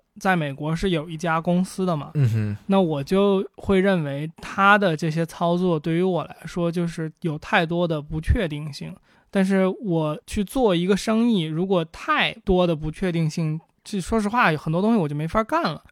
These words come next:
Speaker 1: 我可能都不知道明天我进口的一些东西，它还让不让我进口。
Speaker 2: 嗯。
Speaker 1: 那，那你说这个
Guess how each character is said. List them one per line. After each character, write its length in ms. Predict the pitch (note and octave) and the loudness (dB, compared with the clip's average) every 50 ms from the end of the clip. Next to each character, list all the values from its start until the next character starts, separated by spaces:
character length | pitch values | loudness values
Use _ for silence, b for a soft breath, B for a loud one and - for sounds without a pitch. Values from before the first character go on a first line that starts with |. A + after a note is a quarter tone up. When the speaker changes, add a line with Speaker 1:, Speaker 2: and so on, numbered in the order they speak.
| _ - | _ 4
Speaker 1:
我 140 | G#3+ G#3 | 6 6
可 120 | A#3 A#3 G#3+ | 8 8 8
能 100 | F#3 G3 | 8 8
都 100 | A3+ A#3+ | 6 6
不 140 | A#3 A#3+ A#3 | 6 4 2
知 80 | G#3+ | 4
道 340 | B3 C4 A#3 F#3 D#3+ D#3 F3+ G#3+ | 6 8 8 8 6 4 0 -4
明 260 | - G#3 F#3 F3+ G3 | -2 0 2 4 4
天 240 | G#3+ A#3 A3+ A3+ A3 | 4 4 4 4 4
我 200 | F#3+ E3 D3 D3 | 4 2 0 -2
进 180 | C#3 - A3 G#3 | 0 2 2 2
口 220 | F#3+ F#3 C#3+ C3+ | 2 0 -2 -4
的 80 | D3 D#3+ | -4 -4
一 40 | E3+ | -2
些 140 | E3 F3 | 0 0
东 180 | F3+ F3 F#3+ G3+ | 2 4 4 4
西， 80 | G#3+ G#3+ | 4 2
它 120 | F#3 F#3 | 0 0
还 140 | F3+ F#3 F#3 | 0 0 2
让 200 | G3 A3 G#3+ G3+ | 2 2 4 4
不 60 | G#3 | 4
让 120 | A3+ G#3 | 4 4
我 80 | E3+ D3 | 2 0
进 220 | D3 - A3+ G#3+ | 0 2 2 2
口。 400 | G3 - - D3+ - - B2 C3 - - - | 2 2 -2 -8 -8 -10 -12 -16 -14 -10 -6
Speaker 2:
嗯。 280 | C3+ B2+ A#2+ G#2 F#2+ G2+ - - | -2 0 0 0 -2 -4 -6 0
Speaker 1:
那， 260 | - A3 G#3+ G3+ G3 - - _ _ _ _ | 2 4 4 4 2 -2 -10 _ _ _ _
那 200 | - C4+ A#3 A3 | -2 4 6 8
你 120 | G#3+ G3+ F3+ | 8 8 6
说 160 | D#3+ F#3 F#3+ | 6 4 2
这 160 | F3+ - A#3 | 2 2 2
个 180 | G3 F#3 E3 | 4 4 2